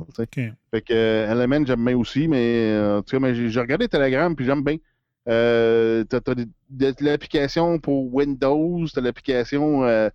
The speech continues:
Speaker 1: t'as une autre application, ben, t'as une application dans le Windows Store, dans le Microsoft Store, t'as une application Windows, tu peux downloader du site.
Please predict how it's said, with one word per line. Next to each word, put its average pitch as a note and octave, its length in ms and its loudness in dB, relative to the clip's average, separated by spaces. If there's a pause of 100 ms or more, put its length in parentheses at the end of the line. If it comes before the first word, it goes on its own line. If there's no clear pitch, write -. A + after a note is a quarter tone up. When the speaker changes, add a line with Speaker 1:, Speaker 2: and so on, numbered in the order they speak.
(420)
Speaker 1:
t'as B2+ 120 0
une C3 60 0
autre D3+ 200 0
application, C#3 600 -2
ben, C3 140 0
t'as D3+ 100 -2
une D#3 80 0
application D#3 400 -2
dans D#3 80 2
le C#3+ 80 2
Windows D3 300 2
Store, D3 260 -2
dans B2+ 100 2
le B2+ 60 0
Microsoft C#3 420 -2
Store, D3 240 0
t'as B2+ 80 -8
une B2+ 60 0
application C3 440 -2
Windows, C#3+ 460 -2
tu - 200 -18
peux A#2+ 80 -8
downloader B2 340 -2
du A#2+ 100 -20
site. C#3 280 -2